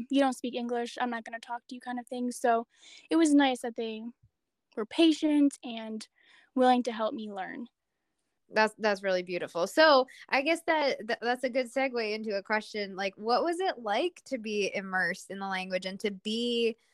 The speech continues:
Speaker 2: kind of on the outside of the language?
Speaker 1: Honestly, at first it was terrifying <laughs> because, um, how it worked, like, once we had gotten to Bolivia,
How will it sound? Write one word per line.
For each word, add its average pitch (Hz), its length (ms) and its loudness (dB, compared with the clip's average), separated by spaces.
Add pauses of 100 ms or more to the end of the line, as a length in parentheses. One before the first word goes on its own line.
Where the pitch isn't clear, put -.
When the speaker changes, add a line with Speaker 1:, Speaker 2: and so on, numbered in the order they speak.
(340)
Speaker 2:
kind 262 200 4
of 254 80 2
on 247 140 6
the 214 140 2
outside 165 800 0 (160)
of 196 240 0
the 185 100 -2
language? 156 760 -6 (340)
Speaker 1:
Honestly, 381 480 6
at 339 160 4
first 392 320 -6
it 381 60 -6
was 370 140 -6
terrifying 254 640 -6
<laughs> - 20 -14
because, 330 640 -2 (420)
um, 302 220 -2
how 349 280 -2
it 392 160 -6
worked, 277 260 -6
like, 285 180 -4
once 294 260 -6
we 359 140 -6
had 320 220 -6
gotten 269 520 -8 (180)
to 285 100 -6
Bolivia, 240 800 -2